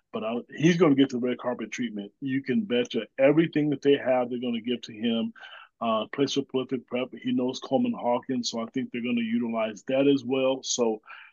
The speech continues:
that's just a big weekend, and I just, we all saw and learned that Jeremiah Fears is gonna be there that weekend as well. So they are putting in a lot of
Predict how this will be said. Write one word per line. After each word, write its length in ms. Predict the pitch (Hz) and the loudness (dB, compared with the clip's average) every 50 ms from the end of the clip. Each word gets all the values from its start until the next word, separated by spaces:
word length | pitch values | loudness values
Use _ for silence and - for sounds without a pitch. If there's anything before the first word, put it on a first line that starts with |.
| _ _ _ - | _ _ _ 4
that's 220 | 151 165 175 175 | 4 4 4 4
just 200 | - 165 - - | 2 2 2 2
a 20 | 123 | 2
big 220 | 117 139 135 - 117 | 4 4 2 4 4
weekend, 400 | 131 135 135 135 135 131 127 127 | 2 2 2 2 2 2 2 2
and 140 | 123 123 120 | 2 2 0
I 80 | 123 | 0
just, 260 | 123 131 131 - - 127 | -2 -2 -6 -8 -8 -2
we 200 | 135 135 131 131 | 0 2 4 4
all 220 | 127 127 123 - | 4 4 2 2
saw 440 | - - 139 127 123 123 123 113 - | -2 -2 0 4 4 4 4 2 0
and 140 | 120 113 113 | -2 -2 -2
learned 240 | 120 123 123 123 117 | 0 0 0 0 -2
that 140 | 104 98 | -2 -4
Jeremiah 480 | - 127 123 123 120 120 120 117 117 110 - - | -2 -2 0 0 0 0 0 -2 -4 -6 -6 -4
Fears 320 | 127 127 131 135 135 - | 0 2 4 4 2 0
is 80 | - - | -6 -10
gonna 220 | 123 131 123 123 | -8 -6 -4 -4
be 240 | 117 120 123 123 123 | -2 -2 -2 -2 0
there 200 | 123 123 120 120 | 0 -2 -4 -2
that 180 | 120 120 117 110 - | -2 -4 -6 -6 -6
weekend 540 | 113 120 120 - - 120 120 120 120 120 120 _ - - _ - - - _ _ - 110 | -8 -8 -8 -6 -6 -6 -4 -4 -6 -8 -12 _ -20 -20 _ -20 -20 -20 _ _ -12 -10
as 140 | 110 - 104 | -10 -6 -2
well. 340 | 110 117 117 113 113 113 113 | 0 2 2 2 2 -2 -4
So 400 | - - 120 113 113 110 107 - - 120 | -2 0 0 2 2 0 -2 -6 -8 0
they 240 | 113 135 135 147 151 | 4 6 8 8 8
are 100 | 143 123 | 8 6
putting 400 | 120 - - - 139 127 123 120 | 4 2 -4 -4 -2 0 0 0
in 140 | 117 113 110 | 0 -2 -2
a 200 | 104 98 101 101 | -4 -6 -8 -6
lot 460 | 107 110 113 120 120 120 120 120 120 | -4 -2 0 0 0 0 0 -2 -2
of 80 | 120 | -4